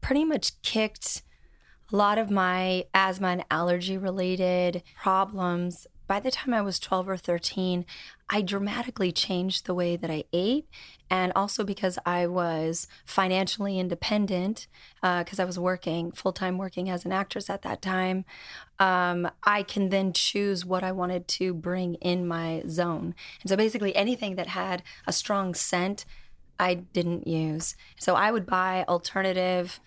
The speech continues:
you know, cleaning products, personal care products, all of that. And, and then I, I became a vegan for a few years, cut out dairy. My health changed dramatically.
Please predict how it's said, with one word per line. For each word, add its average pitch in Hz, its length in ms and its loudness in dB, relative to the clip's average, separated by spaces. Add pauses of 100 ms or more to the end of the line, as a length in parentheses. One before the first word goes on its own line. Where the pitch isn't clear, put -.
(120)
you 180 100 0
know, 165 140 -2
cleaning 226 380 0
products, 185 600 0
personal 208 440 0
care 196 280 -2
products, 170 760 0 (300)
all 190 240 4
of 180 160 -2
that. 175 400 0 (440)
And, 180 440 0
and 180 160 2
then 185 80 2
I, 180 160 2
I 180 180 0 (140)
became 196 260 0
a 180 40 2
vegan 185 360 -2
for 196 180 -4
a 185 60 -4
few 185 240 -2
years, 180 560 2 (320)
cut - 180 -4
out 185 220 -2
dairy. 175 580 2 (160)
My 185 300 2
health 175 380 2
changed 180 480 -2
dramatically. 185 840 -2